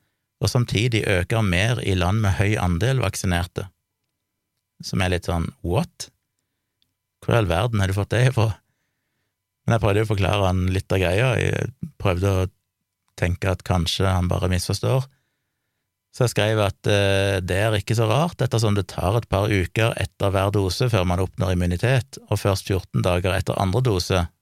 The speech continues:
som settes tre til tolv uker etter første dose, litt avhengig av vaksinetype, er immunitet på topp, så det vil være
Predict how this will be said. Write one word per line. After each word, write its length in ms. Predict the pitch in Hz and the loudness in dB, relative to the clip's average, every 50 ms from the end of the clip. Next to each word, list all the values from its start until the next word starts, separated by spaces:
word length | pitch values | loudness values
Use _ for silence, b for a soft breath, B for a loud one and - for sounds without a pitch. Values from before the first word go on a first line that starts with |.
| _ _ | _ _
som 180 | - - 127 - | -4 -4 -2 -2
settes 460 | - 87 - - - 95 90 - - - | 0 -2 -4 -2 -4 -4 -4 -4 -6 -8
tre 220 | - - 90 90 90 | -6 -4 -4 -2 -2
til 140 | - 87 | -4 -4
tolv 320 | - 87 92 90 90 87 85 | -2 -2 -2 0 -2 -2 -4
uker 220 | - - 113 98 | -4 -4 -2 -2
etter 200 | 90 - - 92 | -2 -4 -4 -4
første 220 | 92 92 87 - 113 | -4 -4 -4 -2 0
dose, 300 | 104 104 92 - - 92 | 0 0 0 -2 -2 -2
litt 200 | 90 92 92 - - | -2 -2 -2 -2 -2
avhengig 380 | 90 90 98 90 92 92 90 | -2 0 0 -2 0 0 -2
av 80 | 92 92 | -2 -4
vaksinetype, 640 | 98 - - 101 98 104 - 117 107 - - 95 92 b b b b b b b b b b b b b b _ - - | -4 -2 0 0 0 0 0 0 -2 0 0 -2 -2 b b b b b b b b b b b b b b _ -4 -2
er 160 | 110 110 135 | 0 0 2
immunitet 540 | 139 135 135 135 139 127 - 87 90 - - | 2 2 2 2 2 2 2 2 0 0 -2
på 80 | - - | -4 -2
topp, 380 | - 85 85 - - _ - - _ _ _ _ _ _ _ _ _ _ _ - | 0 0 -2 -2 -6 _ -18 -18 _ _ _ _ _ _ _ _ _ _ _ -4
så 100 | - 139 | -2 0
det 140 | 120 123 101 | 2 2 2
vil 220 | 98 110 156 170 135 | 2 0 0 0 0
være 300 | 95 87 92 92 95 95 | 0 0 0 0 0 0